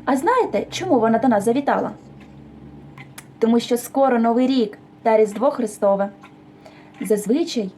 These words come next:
люди наперед готовляться до цих свят. Вони прибирають свої домівки, прикрашають домівку та готують святкову вечерю. То що роблять люди? Прибирають, прикрашають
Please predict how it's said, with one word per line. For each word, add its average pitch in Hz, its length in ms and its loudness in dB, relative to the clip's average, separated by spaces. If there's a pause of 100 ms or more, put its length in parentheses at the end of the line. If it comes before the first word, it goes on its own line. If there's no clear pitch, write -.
(120)
люди 233 400 0
наперед 226 540 2
готовляться 226 720 -2
до 202 120 -4
цих 294 220 -6
свят. 185 320 -8 (600)
Вони 359 240 -2
прибирають 214 480 2
свої 202 260 -4
домівки, 233 640 -2 (160)
прикрашають 214 680 -2
домівку 262 800 -2 (400)
та 196 120 2
готують 233 680 -2
святкову 208 480 0
вечерю. 196 540 -2 (840)
То 523 100 0
що 285 280 0
роблять 208 320 2
люди? 196 260 -2 (880)
Прибирають, 202 800 0 (400)
прикрашають 202 960 -2